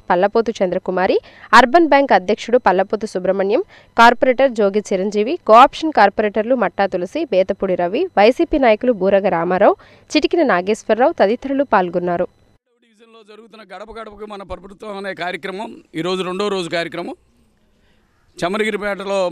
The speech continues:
Speaker 2: మన యువ నాయకులు పేర్ని కిట్టు గారి నాయకత్వంలో, అలాగే మన మేయర్ గారు వెంకటేశ్వరమ్మ గారు, అలాగే కార్పొరేటర్లు అందరి ఆధ్వర్యంలో జరుగుతున్న ఈ గడప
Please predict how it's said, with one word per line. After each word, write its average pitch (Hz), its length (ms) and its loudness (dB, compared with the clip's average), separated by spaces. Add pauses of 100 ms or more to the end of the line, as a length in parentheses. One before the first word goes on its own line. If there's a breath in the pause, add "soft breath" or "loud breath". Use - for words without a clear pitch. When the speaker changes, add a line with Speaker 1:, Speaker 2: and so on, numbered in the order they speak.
Speaker 2:
మన 165 100 -8 (920)
యువ 175 160 -2
నాయకులు 190 300 -6 (200)
పేర్ని 190 300 -6
కిట్టు 175 240 -10
గారి 175 240 -8 (160)
నాయకత్వంలో, 175 520 -8 (100)
అలాగే 180 220 -6
మన 165 200 -6
మేయర్ 175 220 -6
గారు 170 180 -6
వెంకటేశ్వరమ్మ 160 560 -8
గారు, 165 160 -6 (720)
అలాగే 185 260 -2 (200)
కార్పొరేటర్లు 190 540 -4
అందరి 190 320 -8 (220)
ఆధ్వర్యంలో 190 460 -8 (100)
జరుగుతున్న 175 420 -6
ఈ - 100 -4
గడప 180 200 -6